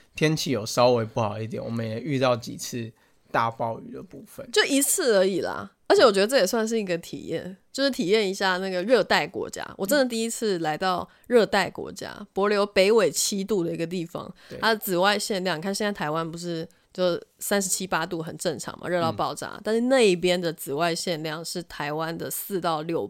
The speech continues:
Speaker 2: 倍，
Speaker 1: 对。
Speaker 2: 是以倍数增加的，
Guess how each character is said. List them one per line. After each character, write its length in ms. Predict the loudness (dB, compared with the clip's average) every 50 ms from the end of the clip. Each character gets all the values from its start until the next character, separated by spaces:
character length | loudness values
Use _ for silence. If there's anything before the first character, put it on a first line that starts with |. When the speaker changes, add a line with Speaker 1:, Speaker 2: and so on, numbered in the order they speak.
| _ _
Speaker 2:
倍， 240 | -6 -6 -6 -6 _ _ _ _ _ -10
Speaker 1:
对。 240 | -8 -8 -8 -10 -14 _ _
Speaker 2:
是 220 | -12 -6 -6 -6 -6
以 140 | -6 -8 -10
倍 320 | -6 0 2 2 2 2 0
数 340 | -2 -4 -6 -6 -6 -6 -6
增 280 | -4 -4 -4 -4 -4
加 320 | -6 -8 -10 -10 -10 -12 -12
的， 180 | -12 -14 -16